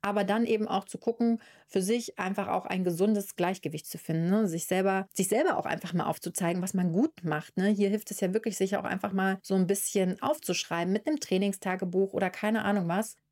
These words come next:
Ja, welche Erfolge man auch einfach mal gefeiert hat, ne? Dass der Hund vielleicht heute nicht eine ganze Stunde leinführig gelaufen ist, aber dafür ist er einfach zehn Minuten richtig gut gelaufen, ne? Also man, welche Erwartungshaltung wieder, ne? Seine Erwartungshaltung auch mal wieder hinterfragen.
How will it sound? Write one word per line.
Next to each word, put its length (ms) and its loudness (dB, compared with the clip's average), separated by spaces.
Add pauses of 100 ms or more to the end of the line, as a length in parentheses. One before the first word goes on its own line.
(420)
Ja, 160 4
welche 200 0
Erfolge 420 0
man 180 2
auch 120 -4
einfach 300 -4
mal 280 0
gefeiert 500 -2
hat, 140 -4
ne? 320 2
Dass 440 0
der 260 -2
Hund 340 2
vielleicht 340 -2
heute 220 2
nicht 160 2
eine 80 2
ganze 240 -2
Stunde 260 0
leinführig 480 2
gelaufen 380 2
ist, 160 0
aber 180 0
dafür 440 2
ist 200 -2
er 240 0
einfach 380 -2
zehn 240 0
Minuten 360 2
richtig 340 -2
gut 180 -2
gelaufen, 460 0
ne? 80 2
Also 120 2
man, 160 2 (500)
welche 200 0
Erwartungshaltung 800 -2
wieder, 160 0
ne? 160 2
Seine 180 0
Erwartungshaltung 720 -2
auch 100 -10
mal 140 -2
wieder 160 2
hinterfragen. 680 -2